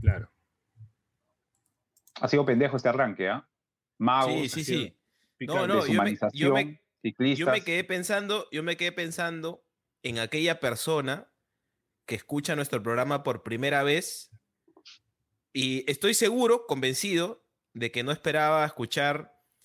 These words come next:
Speaker 3: eh, "Se necesita una ciclovía urgente en la avenida Santa Cruz".
Speaker 2: Sí.
Speaker 3: No, no, no se lo veía venir, me parece.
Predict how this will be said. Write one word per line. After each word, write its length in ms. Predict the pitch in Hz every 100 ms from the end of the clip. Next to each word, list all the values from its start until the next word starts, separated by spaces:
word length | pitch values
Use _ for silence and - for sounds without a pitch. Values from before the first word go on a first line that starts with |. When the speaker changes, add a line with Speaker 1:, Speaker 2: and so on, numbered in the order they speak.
| _ _
Speaker 3:
eh, 560 | 120 110 107 104 104 -
"Se 200 | - 135
necesita 720 | 123 120 160 165 170 170 - -
una 240 | 151 175 170
ciclovía 420 | 143 131 143 160
urgente 360 | 143 160 165
en 60 | 156
la 60 | 120
avenida 260 | 120 139
Santa 240 | 131 113 101
Cruz". 400 | 104 - - _ _ _ _
Speaker 2:
Sí. 200 | - 127
Speaker 3:
No, 340 | 127 139 139 131
no, 500 | 139 143 139 139 _
no 180 | 131 165
se 120 | 220
lo 80 | 190
veía 180 | 165 165
venir, 220 | 151 120
me 120 | 104
parece. 300 | 90 85 -